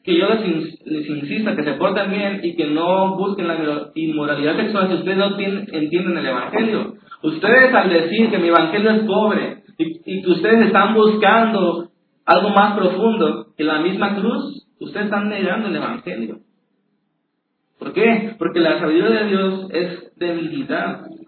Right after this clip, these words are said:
O sea, es necedad para la sabiduría que ustedes están buscando. Entonces, al ustedes buscar o al pretender encontrar algo más alto que la cruz, ustedes están negando, pues, la cruz,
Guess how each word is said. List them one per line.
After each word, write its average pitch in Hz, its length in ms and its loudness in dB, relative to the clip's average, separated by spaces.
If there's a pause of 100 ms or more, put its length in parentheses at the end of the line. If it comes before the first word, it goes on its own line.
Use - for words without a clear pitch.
(580)
O - 80 -8
sea, 160 160 0
es 165 140 2
necedad 208 600 -2
para 139 200 0
la 131 220 -4
sabiduría 135 440 -4
que 190 120 -2
ustedes 180 260 -2
están 170 260 -4
buscando. 190 600 -4 (420)
Entonces, 165 380 -4
al 160 160 2
ustedes 214 400 2
buscar 208 340 2
o 185 40 6
al 175 140 4
pretender 170 840 0 (160)
encontrar 156 640 0
algo 196 300 2
más 175 240 2
alto 196 300 2
que 185 60 -2
la 156 180 2
cruz, 226 320 2
ustedes 175 480 -2
están 190 240 -2
negando, 180 500 -4
pues, 139 100 -8
la 127 160 -8
cruz, - 140 -10